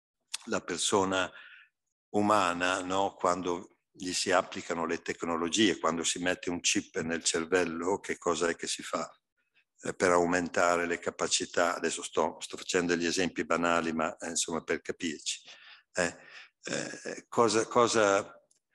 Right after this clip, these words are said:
cosa succede se noi, diciamo, introduciamo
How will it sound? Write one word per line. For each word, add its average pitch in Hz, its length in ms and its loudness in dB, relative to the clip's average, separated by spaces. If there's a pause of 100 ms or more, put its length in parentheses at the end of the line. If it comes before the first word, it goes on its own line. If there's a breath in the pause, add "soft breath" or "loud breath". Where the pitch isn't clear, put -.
(500 soft breath)
cosa 120 240 4
succede 95 680 2
se - 240 -2
noi, 101 480 -2
diciamo, 92 400 -4
introduciamo 90 1000 0